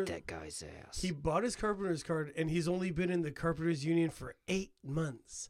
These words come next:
Speaker 1: And you've
Speaker 2: And
Speaker 1: been putting in all this time, working all those jobs.
Speaker 2: And then, and
Speaker 1: And
Speaker 2: he's
Speaker 1: going,
Speaker 2: he's
Speaker 1: "Dude,
Speaker 2: tell-
Speaker 1: I know your history, and it's fucking pissing me off right
Speaker 2: Well,
Speaker 1: now."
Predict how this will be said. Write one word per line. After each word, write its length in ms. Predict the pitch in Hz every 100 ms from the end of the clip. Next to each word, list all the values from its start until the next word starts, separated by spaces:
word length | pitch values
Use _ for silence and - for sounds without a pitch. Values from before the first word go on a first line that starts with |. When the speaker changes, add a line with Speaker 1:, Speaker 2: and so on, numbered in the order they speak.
| -
Speaker 1:
And 160 | 127
you've 100 | 135
Speaker 2:
And 80 | 147
Speaker 1:
been 60 | 131
putting 260 | 143 131
in 180 | 127 120
all 240 | 92 107 123
this 280 | 147 -
time, 340 | - 135 113 107 - -
working 320 | 120 123 - 127
all 160 | 120
those 320 | 127 123 113
jobs. 480 | - 113 117 110 107 - - _ _ _ _ _ _ -
Speaker 2:
And 140 | 175
then, 140 | 190 202
and 80 | - - -
Speaker 1:
And 100 | 175
Speaker 2:
he's 160 | 202 143
Speaker 1:
going, 320 | 135 147 135
Speaker 2:
he's 80 | 170
Speaker 1:
"Dude, 200 | 127 139
Speaker 2:
tell- 80 | 139
Speaker 1:
I 40 | 143
know 180 | 160
your 220 | 175 220 214
history, 720 | 220 214 - 156 135 127 127
and 160 | 120 120
it's 220 | 117 -
fucking 600 | - 156 - 202 196 190
pissing 520 | 170 156 - 190 185
me 340 | 175 165 160 151 -
off 440 | 131 98 71 - - 92
right 200 | 98 101
Speaker 2:
Well, 160 | 180
Speaker 1:
now." 340 | 104 92 82